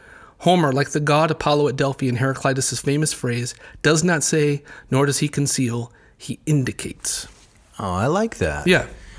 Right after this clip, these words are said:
Speaker 2: I like the idea, and it's one I have talked about with my students, uh, many times, that once again, you get the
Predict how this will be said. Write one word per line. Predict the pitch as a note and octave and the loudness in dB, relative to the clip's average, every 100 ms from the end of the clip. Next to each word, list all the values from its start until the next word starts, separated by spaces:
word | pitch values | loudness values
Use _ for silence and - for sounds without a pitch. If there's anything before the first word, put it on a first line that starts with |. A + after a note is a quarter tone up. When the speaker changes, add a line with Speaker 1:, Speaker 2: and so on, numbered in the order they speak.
| - - | -20 -4
Speaker 2:
I | C3+ | 0
like | D3 E3+ | 0 0
the | D3 C#3 | 2 2
idea, | C3 A#2 A#2 G#2+ A#2 | 2 2 2 4 2
and | G#2+ G#2+ F#2 | 0 -2 -6
it's | A2 - | -6 -2
one | A2+ | 0
I | A2 | 0
have | G#2+ | 0
talked | - A2+ A2+ | -2 -2 0
about | G#2+ F2+ | -2 0
with | G2 | 0
my | G2 G2 | 0 -2
students, | - A#2+ B2+ F3+ - - - - - - - | -2 0 0 -2 -4 -8 -20 -20 -20 -20 -10
uh, | F2+ F2+ | -4 0
many | A2+ C#3+ | 2 0
times, | - A#2 A2 C#3+ D3 - - - - | 0 0 0 -2 -4 -6 -12 -20 -6
that | F#2+ G#2+ G#2 | 0 0 0
once | A#2+ B2 | -2 0
again, | A2 G#2 C3+ G#2+ G#2+ A#2 | -2 0 0 2 0 -2
you | A#2 A2+ | -2 0
get | C3 - | -2 -2
the | A#2+ A2 G2+ | -2 0 -2